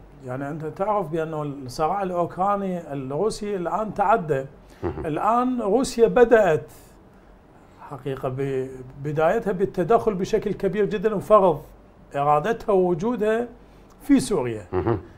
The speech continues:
Speaker 1: وهذا أعتقد بأنه التحشيد الأمريكي هي رسالة واضحة بأن روسيا هي دخلت على الخط، وإحنا
Speaker 2: مهم.
Speaker 1: نقرأ في وسائل الإعلام هنا عمليات قصف في منطقة أدلب،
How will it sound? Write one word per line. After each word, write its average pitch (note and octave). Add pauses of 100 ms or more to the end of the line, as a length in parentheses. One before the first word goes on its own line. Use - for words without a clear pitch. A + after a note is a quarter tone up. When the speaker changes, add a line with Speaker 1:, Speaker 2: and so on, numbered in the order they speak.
(160)
Speaker 1:
وهذا A#3
أعتقد A#3
بأنه G3+
التحشيد E3
الأمريكي A#3
هي G3+
رسالة G3+
واضحة D3
بأن C3
روسيا F3+
هي F3
دخلت D3
على B2+
الخط، F3
وإحنا G#3
Speaker 2:
مهم. C#2 (460)
Speaker 1:
نقرأ E3+
في D#3
وسائل D#3+
الإعلام D#3
هنا C#3+
عمليات C#3+
قصف D#3
في C#3+
منطقة C#3+
أدلب، D#3